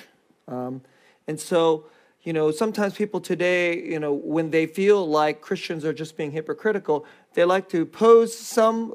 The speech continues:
you know, command that's in the Bible, that's in the back, and they go, "Well, we don't follow that today,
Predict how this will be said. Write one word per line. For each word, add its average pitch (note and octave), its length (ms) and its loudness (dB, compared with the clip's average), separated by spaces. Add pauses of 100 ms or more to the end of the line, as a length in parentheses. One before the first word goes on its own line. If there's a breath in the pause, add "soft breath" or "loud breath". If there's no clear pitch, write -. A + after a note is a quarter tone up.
(120)
you E3 140 -6
know, D#3 160 -2
command G3+ 640 -2
that's E3 180 -4
in G#3 220 -4
the F#3 80 -2
Bible, D#3 580 0 (400 soft breath)
that's E3+ 200 -2
in F#3 80 -4
the E3 80 0
back, D#3+ 280 0
and F3 80 -10
they E3 60 -8
go, E3 60 0
"Well, F#3+ 160 4
we D4+ 100 4
don't D#4 160 0
follow F3+ 280 0
that D#3+ 180 -2
today, D3 480 -2